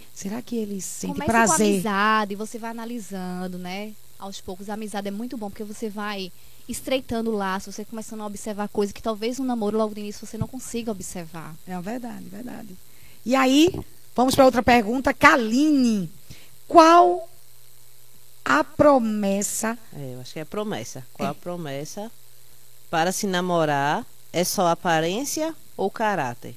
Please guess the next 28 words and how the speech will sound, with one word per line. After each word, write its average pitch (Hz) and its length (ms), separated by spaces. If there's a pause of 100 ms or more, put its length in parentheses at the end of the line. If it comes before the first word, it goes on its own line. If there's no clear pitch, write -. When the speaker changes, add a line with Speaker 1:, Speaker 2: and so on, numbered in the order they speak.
Speaker 3:
Eu - 60
acho 156 100
que 180 80
ela 180 60
tá 185 120
querendo 190 200
saber 185 280
se - 160 (200)
tem 214 280
alguma 202 280
promessa, 165 720
né? 180 200 (1700)
Speaker 1:
É. 190 300 (840)
Speaker 3:
Não, 165 200
Speaker 1:
Pra 247 80
Speaker 3:
não 254 60
Speaker 1:
namorar, 226 260
Speaker 3:
ficou 175 160
Speaker 1:
se - 100
é 285 60
Speaker 3:
tão - 80
Speaker 1:
só 277 100
Speaker 3:
claro. 247 80
Speaker 1:
aparência 233 540
ou 214 120
caráter, 208 460
com 339 160
certeza. 247 440